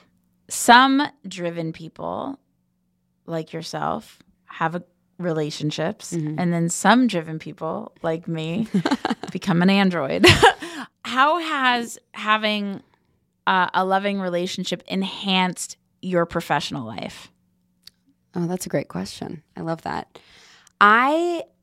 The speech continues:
Speaker 2: I feel so lucky that I found a partner who makes me better, but because he's a partner, if that makes sense.
Speaker 1: Yeah.
Speaker 2: Like, I, I never, I've had one relationship,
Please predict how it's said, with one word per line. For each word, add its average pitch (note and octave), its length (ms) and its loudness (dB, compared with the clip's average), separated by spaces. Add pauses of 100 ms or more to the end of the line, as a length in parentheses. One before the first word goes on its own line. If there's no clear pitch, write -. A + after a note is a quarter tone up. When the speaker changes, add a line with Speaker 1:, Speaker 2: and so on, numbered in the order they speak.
(580)
Speaker 2:
I A3 200 2
feel C4+ 200 0
so F#3+ 480 2
lucky E3 540 -4
that E3+ 160 -2
I E3 240 0
found D#3+ 500 -2 (460)
a E3 80 -2
partner D#3+ 720 -2 (480)
who E3 580 4 (520)
makes A3+ 540 2
me A#3+ 280 0 (580)
better, B3 340 4
but A3+ 340 0
because G#3+ 520 -6
he's G#3+ 180 -6
a F3 60 -2
partner, - 640 -6 (480)
if E3+ 100 -16
that E3 140 -4
makes D#3 200 -8
sense. G#3 120 8
Speaker 1:
Yeah. E4 300 6
Speaker 2:
Like, F3+ 280 0 (560)
I, A3+ 520 2 (360)
I G#3 120 -2
never, A3+ 420 2
I've G3 240 0 (180)
had F#3 200 -4
one G3 220 2
relationship, E3 680 -2